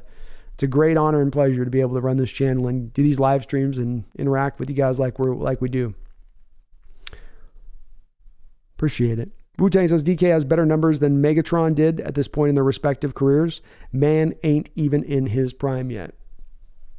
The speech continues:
Yeah, I did, uh, a video last year on D K because he turned twenty-five years old. I know it seems like he's been in the league already forever.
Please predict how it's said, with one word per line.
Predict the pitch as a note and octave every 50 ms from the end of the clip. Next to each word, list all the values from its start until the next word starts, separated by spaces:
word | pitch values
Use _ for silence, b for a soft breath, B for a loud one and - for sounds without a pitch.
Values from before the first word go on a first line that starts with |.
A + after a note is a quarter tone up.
| - -
Yeah, | - D3+ F3+ F3+
I | F3 F#3
did, | F3+ G#3 G3+ F3
uh, | F#3 F3+ F3 F3 E3+ E3 D#3+ D#3 - -
a | D#3 D#3
video | C#3+ D#3+ F3 F#3+ F3+ E3+ E3 D#3 D#3 D3+ D3 - -
last | D#3 D#3+ D#3+ D#3 D3+ - -
year | - D#3+ E3 E3
on | D#3 C#3 C3+ C#3
D | C#3 C#3 C3+
K | - - C#3+ B2 A#2 B2 B2+ C#3 - -
because | - C#3 C3+ C3+ C#3 C3+ -
he | - D#3
turned | D3 - - - F3 F3+ F3+ E3+ D#3+ E3 -
twenty-five | - - D#3+ D#3+ D#3+ D#3 - - C#3+ C#3+ - - B2+
years | C3 C#3+ C#3+ C3 C3
old. | C#3+ C3+ B2+ B2 C3
I | C3+ C3
know | C3+ C#3 C3+ G#2+
it | - -
seems | - C#3+ D3+ D3 C#3
like | C#3+ C3+ C3
he's | - C#3 C3+
been | B2 C#3+ C#3 C#3+
in | C#3+
the | C3+
league | C#3 D3 C#3+ C3+
already | C3 B2+ C3 C3 C3
forever. | - - C3+ C#3 C3 C3 B2+ A#2